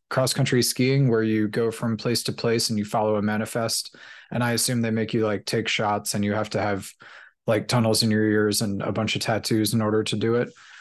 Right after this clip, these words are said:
Um, so really, really appreciate the feedback there. I would like to conspicuously note that evidently the actual Slow Ride podcast had multiple other comments that they said they would forward to me, and I never received them. So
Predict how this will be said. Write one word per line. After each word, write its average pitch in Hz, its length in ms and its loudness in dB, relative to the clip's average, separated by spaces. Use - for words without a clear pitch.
Um, 98 400 -2
so 143 260 0
really, 156 380 2
really 175 260 0
appreciate 143 400 -2
the - 100 -4
feedback 139 440 -2
there. 123 320 -2
I 135 120 0
would 170 200 2
like 160 180 0
to 139 220 0
conspicuously 135 840 0
note 135 380 -2
that 117 260 -2
evidently 131 540 2
the 120 360 2
actual 131 420 0
Slow 120 200 0
Ride 113 260 2
podcast 117 720 -2
had 117 320 4
multiple 120 520 4
other 127 520 4
comments 113 480 0
that 117 160 -2
they 113 100 0
said 120 220 -2
they 113 120 0
would 107 160 0
forward 131 400 0
to 135 100 -2
me, 131 200 2
and 113 260 -2
I 135 200 -2
never 117 200 0
received 104 420 -2
them. 101 260 -2
So 110 340 -2